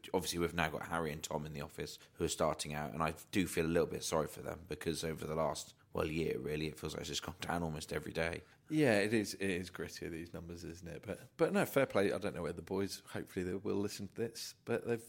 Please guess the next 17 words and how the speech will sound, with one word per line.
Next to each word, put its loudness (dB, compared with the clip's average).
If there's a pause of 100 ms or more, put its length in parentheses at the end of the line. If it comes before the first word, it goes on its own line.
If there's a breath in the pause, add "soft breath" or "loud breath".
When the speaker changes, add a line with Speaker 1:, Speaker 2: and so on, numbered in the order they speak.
(200)
Speaker 2:
had -2
a 0
pretty -2
good -2
start, -2
haven't -4
they? -6
Speaker 1:
Yeah, 2
Speaker 2:
They've 0
Speaker 1:
they've 0
done 2
well. 4
They've 0
got -4
some -8
good -6
meetings. 0